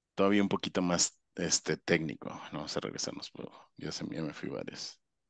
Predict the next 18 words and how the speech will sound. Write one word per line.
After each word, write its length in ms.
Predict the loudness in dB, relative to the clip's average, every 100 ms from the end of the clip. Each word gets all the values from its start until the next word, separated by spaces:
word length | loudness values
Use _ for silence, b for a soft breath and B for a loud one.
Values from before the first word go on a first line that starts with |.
| _ _ _ _ _ _ _ _ 0
Vamos 200 | 4 6
a 60 |
regresarnos 1160 | 6 4 4 4 2 2 2 4 4 2 -2 -6 _ 2
a, 300 | 4 6 2 -6 _ _ _ _ -18 B B B _ _ _ _ _ _ -20 _ _ _ _ _ _ _ _ -20 _ _ _ 4
tenía 220 | 8 8
un 80 | 8
ejemplo 320 | 6 6 6
un 80 | 4
poquito 760 | 2 -2 2 2 2 2 6
más 300 | 6 6 4
técnico, 380 | 4 4 4 2
pero 140 | 4
ya 80 | 6
me 80 | 6
acordé 280 | 6 6 6
que 80 | 6
no 140 | 4
pude 460 | 6 8 8 4